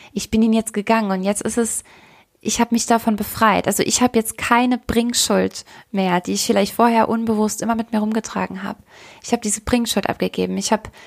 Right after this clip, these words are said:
was heißt abgegeben? Nein, er hat auch keine, ich, ich erwarte auch nichts. Ich hab auch nicht, ich hab auch nicht angerufen mit der Erwartung, „Boah, und dann haben wir nochmal ein totales, tolle Verhältnis und,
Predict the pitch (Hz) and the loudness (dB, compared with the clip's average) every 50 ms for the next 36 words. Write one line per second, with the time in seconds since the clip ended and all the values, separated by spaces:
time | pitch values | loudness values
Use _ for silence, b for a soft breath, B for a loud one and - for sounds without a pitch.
0 | B B B B B B B B - 202 190 - 214 202 - - - - - 277 | B B B B B B B B -6 -6 -4 -2 -4 -2 0 0 -2 0 0 0
1 | 254 - - 196 190 196 202 208 254 269 247 214 208 226 233 - - 262 311 320 | 0 0 0 -2 -2 0 0 0 2 4 4 4 4 2 2 2 2 2 2 2
2 | - - 254 226 214 - - - - 233 - - 214 208 208 240 254 320 349 - | 2 0 0 0 0 -4 -6 -6 -6 -4 -2 -2 0 2 2 2 2 0 0 -2
3 | - - - 190 - - - - - - 220 - 240 254 - 247 - - 254 294 | -2 0 0 -2 -2 -6 -8 -8 -6 -6 -2 0 0 0 2 0 0 0 0 -2
4 | 285 - 247 233 - 226 220 220 240 294 - - - 269 277 269 254 233 220 214 | 0 0 0 0 2 0 0 2 0 0 0 0 0 0 0 0 0 0 0 0
5 | - 226 214 220 214 - 208 - - 190 185 _ - 226 226 254 277 277 - - | -2 -4 -8 -8 -6 -6 -6 -6 -6 -6 -6 _ 2 2 4 2 0 -4 -4 -4
6 | 214 214 208 233 277 285 B B B B B B B B B B B B B B | -4 -4 -2 -4 -6 -8 B B B B B B B B B B B B B B
7 | - 240 240 247 240 233 220 214 226 240 262 240 240 226 226 220 202 - - - | 2 4 6 6 6 4 2 2 2 2 2 2 2 2 0 -2 -2 -6 -8 -4
8 | 233 269 285 277 262 - 269 262 262 254 - 202 - 240 277 302 294 - 247 254 | -2 0 0 0 0 0 0 0 2 0 -2 -2 2 2 2 2 2 2 2 2
9 | 254 247 247 - - - - 220 214 214 208 | 2 2 0 -2 -4 -4 -2 0 0 0 -2